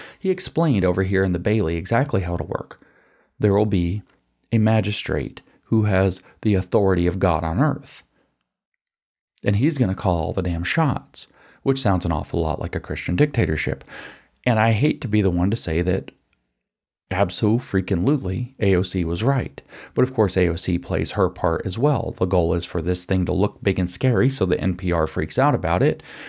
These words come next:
and there's a poll, and everybody freaks out about it, and tie it to January sixth. And A O C, of course, almost, she died eleven times that day, as we all know. She died sixteen, nineteen times that day.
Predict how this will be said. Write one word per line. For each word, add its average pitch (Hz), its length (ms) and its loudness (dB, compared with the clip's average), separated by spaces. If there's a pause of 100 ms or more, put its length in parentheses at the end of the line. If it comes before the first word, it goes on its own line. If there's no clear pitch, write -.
(120)
and 90 220 2
there's 92 160 2
a 82 60 -4
poll, 104 500 2
and 90 80 2
everybody 90 300 2
freaks - 320 -2
out 131 160 2
about 90 260 0
it, 135 160 0
and 98 100 -6
tie 92 220 -2
it 98 120 2
to 90 60 -4
January 90 380 0
sixth. - 340 -4 (380)
And 107 160 2
A 104 180 4
O 95 120 4
C, 92 480 0 (240)
of 98 100 0
course, 95 300 0
almost, 92 420 0
she 110 160 0
died 78 300 0
eleven 80 320 -2
times 127 300 2
that 95 120 0
day, 85 140 -2
as 87 120 -2
we 87 140 0
all 78 160 -2
know. 101 420 0
She 98 160 -6
died 82 220 -2
sixteen, 90 380 -2
nineteen 87 420 2
times 85 260 -2
that 80 160 0
day. 80 320 0